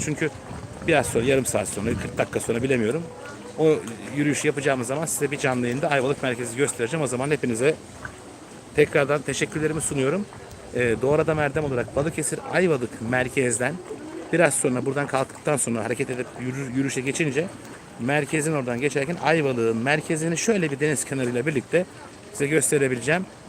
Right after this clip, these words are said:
bir canlı yayın açacağım. Ne zaman? Biraz sonra. Şimdi kapatıyorum. Biraz sonra oraları göstermek için açacağım. Ee, bizden ayrılmayın diyorum. Bir mesaj yazmışsınız ama Türkmen merhaba demiş.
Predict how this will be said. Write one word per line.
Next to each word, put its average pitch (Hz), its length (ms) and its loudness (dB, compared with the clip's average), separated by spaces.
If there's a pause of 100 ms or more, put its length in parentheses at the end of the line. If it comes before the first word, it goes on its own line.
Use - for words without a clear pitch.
(140)
bir 185 80 -2
canlı 147 280 4
yayın 127 140 2
açacağım. 151 440 0
Ne 185 100 2
zaman? 170 240 0
Biraz 214 180 8
sonra. 101 400 0
Şimdi - 180 -6
kapatıyorum. 175 440 4
Biraz 175 160 4
sonra 180 160 0
oraları 165 240 4
göstermek 156 380 2
için - 100 -6
açacağım. 180 340 2 (720)
Ee, 120 240 2
bizden 156 240 4
ayrılmayın 165 400 6
diyorum. 135 200 4
Bir 143 60 0
mesaj 156 340 4
yazmışsınız 135 420 4
ama 147 200 4 (800)
Türkmen 151 340 0
merhaba 151 380 6
demiş. 127 400 0